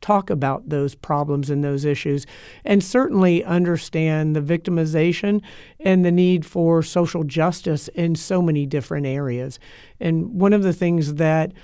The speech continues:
we work so diligently towards in cooperation with all of our citizens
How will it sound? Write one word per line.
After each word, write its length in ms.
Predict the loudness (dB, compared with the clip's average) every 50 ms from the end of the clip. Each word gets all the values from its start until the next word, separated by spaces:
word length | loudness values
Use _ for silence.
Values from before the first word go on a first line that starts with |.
| -20 -20 _ _
we 280 | -10 -4 0 2 2 2
work 360 | 2 2 2 2 0 -2 -6
so 520 | -8 -4 -2 0 2 2 2 0 -4 -6 -12 _ _ -4
diligently 920 | -2 0 2 4 4 4 4 2 -2 -4 -4 -4 -4 -2 0 0 -2 -2 -4 -8 -12
towards 720 | -6 0 2 4 6 6 6 4 4 2 0 -4 -8 -14 -14 _
in 300 | -2 0 2 2 2 0
cooperation 880 | 0 -2 -2 -2 0 0 -2 -2 -2 0 0 0 0 -2 -2 -4 -2 -2
with 160 | 0 0 0
all 180 | 0 0 0 0
of 80 | 0
our 160 | -2 -2 -2 -4
citizens 600 | -4 -4 -2 0 0 0 -2 -2 -4 -4 -4